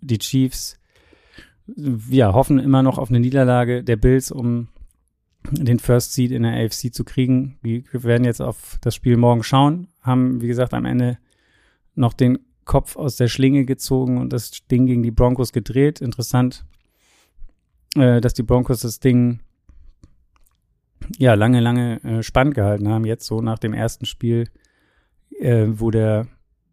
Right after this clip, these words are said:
Headcoach, äh, weg ist, Nathaniel Hackett. Ähm, wenn man einmal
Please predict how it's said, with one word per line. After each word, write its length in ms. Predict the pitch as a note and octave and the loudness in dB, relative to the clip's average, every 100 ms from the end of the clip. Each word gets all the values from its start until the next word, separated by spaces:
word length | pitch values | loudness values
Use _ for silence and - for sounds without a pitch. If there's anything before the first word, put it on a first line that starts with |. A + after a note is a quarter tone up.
| _ _ _ _ _ _ _ _ _ - | _ _ _ _ _ _ _ _ _ -2
Headcoach, 600 | C3 - - C3 - - - | 0 0 0 0 -2 -16 -12
äh, 260 | C#3 A2+ | -6 0
weg 200 | C3+ C#3 | 0 0
ist, 320 | F3 D#3+ - - _ - - - - - | -6 -6 -10 -18 _ -20 -20 -20 -14 -6
Nathaniel 500 | C3 C3+ C3 B2+ B2 | -2 2 2 2 0
Hackett. 400 | C3 C3+ C3+ - _ _ _ _ _ - | 0 -2 -6 -14 _ _ _ _ _ -2
Ähm, 280 | A#2+ A#2 A#2+ | 0 2 2
wenn 100 | A#2+ | 2
man 120 | A#2+ | 0
einmal 380 | A#2+ B2+ B2+ | 2 2 0